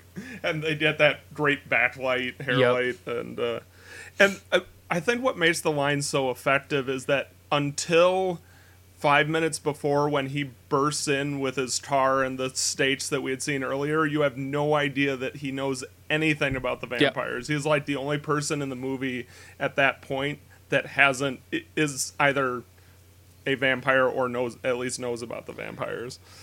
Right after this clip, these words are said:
Speaker 2: I wanna know what his plan was, 'cause you can't tell me he was intending to shoot a stake across the room.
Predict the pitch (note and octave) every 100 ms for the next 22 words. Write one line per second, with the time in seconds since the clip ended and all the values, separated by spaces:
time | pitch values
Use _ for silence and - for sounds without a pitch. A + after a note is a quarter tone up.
0 | - - C4 G#4 A#4 A#3+ G3 D#3 - -
1 | D3+ F#3 C3+ A#2+ G#2+ D3 - - - -
2 | - - D#3+ A3 - D#4+ C#4 A#3 B3 F#3+
3 | D3+ F#3+ D#3+ D3 C3 F#3+ F3+ D3+ B2+ -
4 | D3+ A2+ - D3 C#3+ A#2+ C#3+ A#2 - A2
5 | A#2 D3 B2+